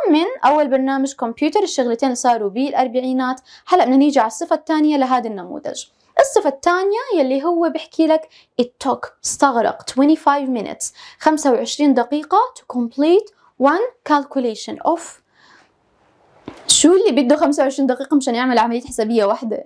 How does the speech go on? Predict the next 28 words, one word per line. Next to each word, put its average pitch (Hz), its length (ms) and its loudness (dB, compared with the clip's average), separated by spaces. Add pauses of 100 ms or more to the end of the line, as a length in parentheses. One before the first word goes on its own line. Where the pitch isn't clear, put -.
أو - 240 -2 (100)
إيش 285 460 0
هاد 302 340 2
يعني؟ 180 320 -10 (320)
فهون 247 380 2
بتدل 254 260 0
على 226 220 -2
إنه 254 160 0
هو 254 220 -2
كتير 277 680 2
إيش؟ 240 480 -2 (200)
سلو، 254 560 2
بطيء. 220 440 -6 (260)
وعلى 240 160 -2
فكرة 226 400 0
رح 220 160 -6
يجيك 233 300 0
بالسؤال، 233 440 -2
اقتبس 240 320 -2
الجملة 240 220 0
اللي 226 120 0
بتحكي - 340 -8
عن 220 200 0
إنه 226 320 -2
هو، 233 260 0
آه، - 680 -4
كتير 254 360 0
بطيء 240 600 0